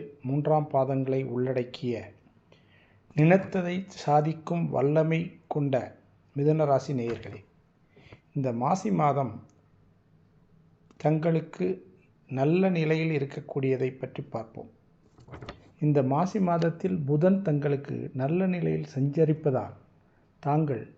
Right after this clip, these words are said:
சிரமங்களிலும் மற்றும் சிக்கலான மனநிலையிலிருந்தும் விடுபட்டு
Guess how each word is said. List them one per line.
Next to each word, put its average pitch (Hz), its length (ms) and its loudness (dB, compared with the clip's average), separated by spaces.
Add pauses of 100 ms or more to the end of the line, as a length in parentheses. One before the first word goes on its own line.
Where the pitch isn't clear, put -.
(140)
சிரமங்களிலும் 175 880 0 (300)
மற்றும் 139 420 -2 (140)
சிக்கலான 160 720 0
மனநிலையிலிருந்தும் 143 1080 0 (260)
விடுபட்டு 143 560 2